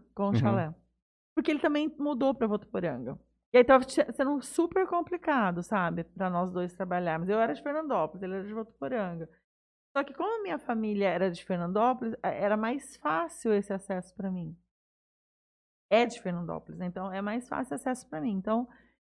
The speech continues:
Speaker 1: então ficou tranquilo.
Speaker 2: Mas foi com ele que você aprendeu a produzir evento?
Speaker 1: Sim.
Speaker 2: Como é que foi essa experiência?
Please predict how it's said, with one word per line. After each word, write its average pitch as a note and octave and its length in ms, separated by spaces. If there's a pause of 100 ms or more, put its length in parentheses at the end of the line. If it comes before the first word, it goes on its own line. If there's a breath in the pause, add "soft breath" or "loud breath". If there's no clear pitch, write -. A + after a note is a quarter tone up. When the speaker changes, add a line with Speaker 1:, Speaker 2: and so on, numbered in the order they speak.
(100)
Speaker 1:
então A#3+ 120
ficou C#4 240
tranquilo. D4+ 580
Speaker 2:
Mas G#3+ 100
foi C#3+ 120
com C#3 160
ele E3+ 100
que F3+ 60
você F3 180
aprendeu D3+ 260
a C#3+ 40
produzir C#3 360
evento? A#2 400 (640)
Speaker 1:
Sim. F3 180 (760)
Speaker 2:
Como C#3 100
é C#3+ 60
que - 80
foi A#2 160
essa G#2+ 140
experiência? G#2+ 580